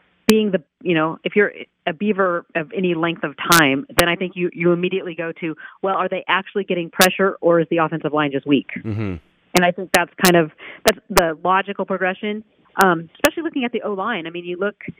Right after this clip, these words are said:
Speaker 1: they're replacing right now the whole right side. So, you know, how does that look? Right now they have Blake Brandell and Gus Lavaca on the left side, and then,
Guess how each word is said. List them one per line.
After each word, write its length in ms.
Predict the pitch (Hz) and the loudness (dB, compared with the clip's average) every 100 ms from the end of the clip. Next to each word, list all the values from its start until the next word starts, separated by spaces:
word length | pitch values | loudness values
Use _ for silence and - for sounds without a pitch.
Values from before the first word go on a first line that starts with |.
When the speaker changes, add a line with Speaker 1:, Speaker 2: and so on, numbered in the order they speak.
| _ - | _ -4
Speaker 1:
they're 180 | 208 262 | 0 0
replacing 640 | 240 196 - 214 - 185 | -2 -8 -4 -6 -4 -4
right 160 | 170 151 | 0 0
now 180 | 190 220 | 2 0
the 120 | 160 | 0
whole 180 | 196 185 | -6 -4
right 240 | 165 147 - | -4 -4 0
side. 320 | 165 107 - - _ _ - _ _ _ 190 | 0 0 -6 -18 _ _ -20 _ _ _ 2
So, 500 | 180 180 175 170 170 _ _ _ _ - | 4 2 0 -4 -8 _ _ _ _ -8
you 80 | 160 | -2
know, 100 | 170 | 0
how 200 | 190 202 | 4 2
does 100 | 208 | 4
that 180 | 202 156 | 0 2
look? 280 | 220 131 _ | 0 0 _
Right 220 | 160 196 160 | 4 4 6
now 260 | 190 233 | 4 6
they 140 | 180 185 | 4 2
have 320 | 185 180 180 _ _ _ _ | 4 4 2 _ _ _ _
Blake 240 | - 185 - | 0 0 0
Brandell 440 | 190 185 170 160 170 | -2 -2 -2 -2 -4
and 80 | |
Gus 140 | 156 160 190 | -8 -8 -6
Lavaca 480 | 160 143 147 175 185 | -2 -2 0 -4 -2
on 80 | 175 | -6
the 80 | 165 | -2
left 180 | 135 - | -2 -2
side, 340 | 135 127 147 165 - | -4 -2 -4 -8 -10
and 180 | 160 156 | -8 0
then, 380 | 160 160 160 | 2 2 -2